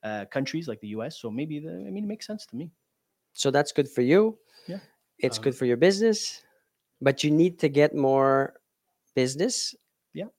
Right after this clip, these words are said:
Speaker 2: Because you s-, were saying earlier in the French version, you still have about ten percent or so. No, you said four to six percent of people that will just change companies.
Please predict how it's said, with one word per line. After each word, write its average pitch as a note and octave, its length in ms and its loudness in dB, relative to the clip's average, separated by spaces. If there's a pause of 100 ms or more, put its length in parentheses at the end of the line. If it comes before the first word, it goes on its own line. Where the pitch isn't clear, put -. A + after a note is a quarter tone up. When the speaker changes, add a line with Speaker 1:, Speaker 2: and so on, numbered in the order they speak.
(200)
Speaker 2:
Because C#3 340 2
you C3+ 100 2
s-, - 180 -4
were C#3 100 6
saying E3+ 360 6
earlier D3 320 6
in C3+ 100 2
the B2 60 0
French C#3+ 260 2
version, B2 400 2
you B2+ 120 2
still E3+ 320 0
have D3 280 4
about B2+ 420 0
ten D3+ 320 0
percent C3 460 -2
or B2 140 0
so. B2 240 0
No, D3 160 6
you C3+ 140 4
said C#3+ 240 2
four E3 260 2
to D3 60 4
six - 260 -2
percent C#3+ 500 2 (320)
of C#3 140 -4
people D3+ 240 0
that C3 160 2
will C#3 140 4
just C3+ 220 0
change D3 280 0
companies. B2 540 -4